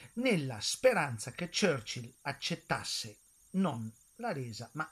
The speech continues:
una pace vantaggiosa per entrambi. Mi dispiace dirlo, ma secondo me chi ha questa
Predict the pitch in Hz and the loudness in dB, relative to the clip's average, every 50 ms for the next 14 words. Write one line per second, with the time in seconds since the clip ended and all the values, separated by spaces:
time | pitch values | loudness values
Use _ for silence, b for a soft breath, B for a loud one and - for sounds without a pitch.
0 | - 202 180 139 123 - - 120 110 104 - - - - 135 143 175 165 131 107 | -8 -6 -6 -6 -6 -8 -8 -8 -8 -8 -10 -12 -12 -8 -2 -2 -2 0 -2 -4
1 | 117 113 104 - 120 104 90 95 - - 117 113 104 98 92 98 - 98 95 - | -8 -8 -8 -10 -12 -12 -12 -14 -12 -12 -10 -10 -10 -12 -12 -12 -14 -14 -14 -16
2 | 104 101 107 - _ _ B B B B B B B B B B B B B B | -18 -20 -20 -20 _ _ B B B B B B B B B B B B B B
3 | B _ - 165 170 151 127 127 - - 160 156 - 220 196 180 143 120 123 113 | B _ -2 -2 0 0 0 -4 -4 -4 -4 -2 0 0 0 0 0 0 -2 -4
4 | - - - - - - - 127 - - 139 139 143 151 156 147 139 135 - - | -6 -8 -10 -10 -10 -8 -8 -10 -8 -8 -6 -6 -4 -4 -2 -2 -4 -4 -6 -10
5 | _ _ _ _ - - 175 165 127 - - - _ _ - 165 147 127 - - | _ _ _ _ -4 2 2 2 2 0 -6 -14 _ _ -4 -4 -4 -4 -4 -8
6 | - - | -10 -16